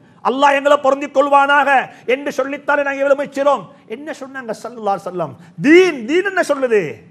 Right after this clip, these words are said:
"இங்க வா வாப்பா, உனக்கு அல்லாஹ்வோட பொருத்தம் வேணுமா?" அல்லாஹ்ட பொருத்தம் வேணுமா? ரிளர் ரப்பி ஃபீ ரிளல் வாலித். அல்லாஹ்வுடைய பொருத்தம் இருக்குது உன்ட வாப்பட பொருத்தத்துல. உன்ட வாப்ப உன்னை கொண்டு பொருந்திக் கொண்டா உனக்கு என்ன கிடைச்சும்?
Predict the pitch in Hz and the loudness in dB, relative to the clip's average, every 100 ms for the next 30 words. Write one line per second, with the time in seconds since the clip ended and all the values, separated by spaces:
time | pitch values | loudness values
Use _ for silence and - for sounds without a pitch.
0 | - 160 160 175 156 147 143 131 120 - | -14 -8 -4 -2 -2 -4 -4 -4 -6 -12
1 | _ - 180 160 185 175 160 151 170 151 | _ -12 -10 -8 -4 -4 -4 -8 -8 -8
2 | 139 135 139 - _ _ _ _ _ _ | -8 -10 -10 -12 _ _ _ _ _ _
3 | _ - 208 220 226 202 185 202 185 175 | _ -8 -4 0 0 -2 -6 -8 -8 -10
4 | 175 135 - _ _ _ _ _ _ _ | -10 -12 -20 _ _ _ _ _ _ _
5 | 165 196 196 185 156 185 175 139 170 165 | 0 2 2 0 0 0 0 -2 -2 -2
6 | 170 165 147 143 151 151 131 143 135 127 | -4 -4 -2 -2 -2 -2 -4 -2 -2 -4
7 | 113 110 - 240 220 196 156 160 151 - | -8 -8 -4 -2 0 0 -2 -4 -6 -4
8 | 170 202 202 214 180 190 185 233 220 185 | -4 -4 -2 -2 0 -2 -4 -6 -4 -4
9 | 170 170 175 147 123 - - 87 _ _ | -6 -6 -6 -6 -12 -14 -18 -20 _ _
10 | _ _ _ _ _ _ _ _ _ _ | _ _ _ _ _ _ _ _ _ _
11 | - 254 294 269 285 330 330 311 302 320 | 0 2 4 8 8 8 8 6 6 2
12 | 311 294 285 254 277 277 - 269 277 339 | 2 2 2 2 0 -2 0 0 6 4
13 | 320 254 254 254 262 226 - | 4 -2 -8 -8 -8 -8 -10